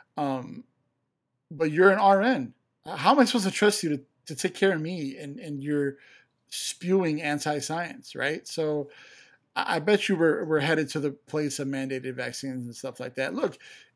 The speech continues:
it's, I, I grew up in the C P S system, John. I had to have vaccine. My mom, when she took me from fourth grade to fifth grade, had to show vaccine cards. When I went to high school, I had to show that I was vaccinated, right?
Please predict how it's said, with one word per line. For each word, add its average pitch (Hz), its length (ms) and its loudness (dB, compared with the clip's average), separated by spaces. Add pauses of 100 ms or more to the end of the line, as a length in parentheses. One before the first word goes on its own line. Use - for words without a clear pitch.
it's, 196 200 4 (300)
I, 202 160 6
I 185 80 6
grew 214 160 6
up 214 100 6
in 175 80 -2
the 147 80 -2
C - 160 -2
P 156 160 -2
S 165 160 2
system, 208 320 -4
John. 202 320 0 (1120)
I 190 120 10
had 220 160 4
to 220 100 4
have 208 220 6
vaccine. 202 400 4
My 180 100 2
mom, 202 320 4
when 165 140 -2
she - 160 -6
took - 200 0
me 185 140 0
from 165 280 -4
fourth 185 300 2
grade 175 200 2
to 165 60 -2
fifth - 280 -6
grade, 165 180 4
had 156 140 -2
to - 80 -8
show 185 240 0
vaccine 175 540 0
cards. 120 580 -8 (540)
When 170 120 4
I 180 100 6
went 190 160 2
to 185 100 0
high 185 220 6
school, 165 260 0
I 135 60 0
had 143 100 -6
to 170 80 -6
show 196 260 2
that 185 100 4
I 180 60 8
was 165 140 4
vaccinated, 139 720 -4
right? 147 240 -2